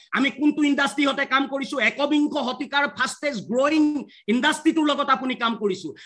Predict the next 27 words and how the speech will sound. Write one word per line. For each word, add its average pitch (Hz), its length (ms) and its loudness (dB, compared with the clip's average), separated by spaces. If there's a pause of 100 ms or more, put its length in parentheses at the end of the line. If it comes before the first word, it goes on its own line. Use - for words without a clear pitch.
(200)
আপুনিহে 302 440 4
ভাবিছে 269 340 0
কাম 269 180 0
নাইকিয়া 262 280 -2
মানুহৰ 254 200 0 (140)
বিজনেছ, 254 380 -2 (220)
কিন্তু 233 240 0
doctor 269 300 0 (560)
এ - 80 0
পি 262 80 -4 (100)
জে 247 80 -2 (100)
আব্দুল 233 280 -4
কালামে 233 320 -2
কৈছে, 226 260 -4
নহয় 285 320 2
কাম 262 160 2
নাইকিয়া 240 280 -4
মানুহৰ 208 260 0
বিজনেছ, 160 260 -8 (300)
এইটো 269 200 2
হৈছে 262 180 2 (100)
একবিংশ 269 380 0 (100)
শতিকাৰ 247 320 -2 (120)
fastest 240 500 -4
growing 240 200 2 (100)
বিজনেছ। 202 340 -2 (280)
সময় 254 260 4